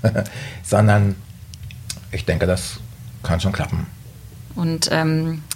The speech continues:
Speaker 2: wirst du dabei sein nächstes Jahr? Dürfen wir dich einladen nach Frankfurt?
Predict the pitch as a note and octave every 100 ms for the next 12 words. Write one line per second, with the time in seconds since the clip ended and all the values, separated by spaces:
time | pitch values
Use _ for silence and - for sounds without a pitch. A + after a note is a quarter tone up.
0 | - F3 E3+ D#3+ E3 F#3+ E3+ D#3+ - -
1 | E3 E3 - D#3+ E3 D#3 F3 E3+ D#3+ D#3+
2 | - F3 F3 - F#3+